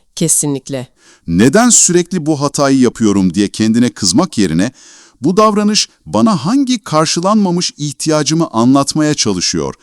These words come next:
Speaker 2: diye sormak. Bu çok daha yapıcı.
Speaker 1: Kısaca özetlersek, Pastör Ahmet'in bu analizi bize şunu söylüyor. Tekrar eden günahlarla mücadele sandığımız gibi bir irade savaşı değil.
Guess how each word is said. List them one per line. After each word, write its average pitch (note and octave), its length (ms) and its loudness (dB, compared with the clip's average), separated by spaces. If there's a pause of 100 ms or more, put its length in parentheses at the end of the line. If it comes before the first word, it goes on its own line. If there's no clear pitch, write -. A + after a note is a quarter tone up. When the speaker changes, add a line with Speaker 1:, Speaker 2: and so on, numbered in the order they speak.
(240)
Speaker 2:
diye G2+ 180 0
sormak. D#2 640 -4 (460)
Bu G#3+ 120 -8
çok - 280 -2
daha G#2 200 -2
yapıcı. D#2+ 440 -4 (220)
Speaker 1:
Kısaca B3+ 420 0
özetlersek, G#3+ 880 0 (240)
Pastör B3 360 0
Ahmet'in G#3+ 540 2
bu E3 100 2
analizi G#3 480 2
bize F#3 200 2
şunu F#3 260 2
söylüyor. A#2 480 -4 (640)
Tekrar G#3+ 440 2
eden E3+ 440 0
günahlarla E3+ 640 2
mücadele D3+ 760 0 (160)
sandığımız F#3 720 2
gibi D#3 240 -4
bir D#3 200 -2
irade C#3 400 -4
savaşı D#3 680 -2 (200)
değil. C#3+ 520 -4